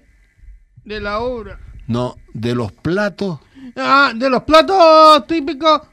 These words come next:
Speaker 1: de Canarias.
Speaker 2: Sí, señor. Era la madre de Mónica,
Speaker 1: Sí.
Speaker 2: eh, que trabaja con nosotros,
Speaker 1: Sí.
Speaker 2: la gerente,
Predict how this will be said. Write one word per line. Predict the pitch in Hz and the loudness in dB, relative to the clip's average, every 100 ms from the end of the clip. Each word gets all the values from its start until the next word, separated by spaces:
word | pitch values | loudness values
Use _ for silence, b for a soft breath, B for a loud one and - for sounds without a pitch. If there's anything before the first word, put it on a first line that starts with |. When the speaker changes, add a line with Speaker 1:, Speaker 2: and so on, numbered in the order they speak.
| _ | _
Speaker 1:
de | 262 | -14
Canarias. | 254 285 302 294 220 165 - | -6 -4 -2 -4 -8 -10 -8
Speaker 2:
Sí, | 117 | -6
señor. | - 107 85 80 71 B B B B | -6 -6 -6 -8 -10 B B B B
Era | 139 143 120 110 | -6 -2 -2 -4
la | - 107 | -6 -6
madre | 95 98 101 | -4 -6 -6
de | 101 | -6
Mónica, | 104 127 151 156 233 - - | -4 -4 -4 -4 -6 -8 -14
Speaker 1:
Sí. | - | -8
Speaker 2:
eh, | 269 269 92 98 | -6 -6 -6 -10
que | 104 | -10
trabaja | 92 90 90 95 | -8 -6 -6 -6
con | 101 | -6
nosotros, | 107 131 151 175 | -6 -6 -4 -4
Speaker 1:
Sí. | |
Speaker 2:
la | 139 | -4
gerente, | 101 104 135 143 - 196 | -4 -4 -4 -6 -6 -8